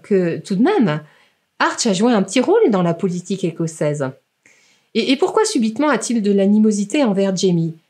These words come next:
Jusque-là, il avait plutôt montré une certaine loyauté. Euh, Jamie lui rappelle qu'il a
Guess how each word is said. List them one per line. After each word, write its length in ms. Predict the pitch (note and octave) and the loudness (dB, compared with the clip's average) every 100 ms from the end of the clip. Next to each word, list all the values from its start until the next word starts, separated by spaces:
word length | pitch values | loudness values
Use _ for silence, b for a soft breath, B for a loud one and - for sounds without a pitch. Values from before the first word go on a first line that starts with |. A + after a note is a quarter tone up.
| _ | _
Jusque-là, 440 | F#3+ - A#3+ C#4+ | -6 0 2 2
il 100 | D4+ | 2
avait 180 | G3 F#3+ | 2 0
plutôt 280 | F#3+ G3+ A3+ | -4 -4 0
montré 380 | G#3 F#3 - C#4+ | 2 0 0 2
une 100 | B3 | 2
certaine 480 | F3+ E3+ A#3+ A3+ F3+ | 0 0 2 4 2
loyauté. 680 | D#3 D#3 D3 C3+ F3+ G4+ - _ _ _ _ b b b b b - | 0 0 -2 -4 -4 -4 -8 _ _ _ _ b b b b b -8
Euh, 80 | F3 F3 | -6 0
Jamie 260 | C4 D4+ | 2 4
lui 120 | D4+ | 4
rappelle 360 | A3+ F#3 B3+ C4+ | 2 2 0 0
qu'il 220 | B3 G3+ | 0 0
a 320 | F3+ E3 D3+ | 0 0 -2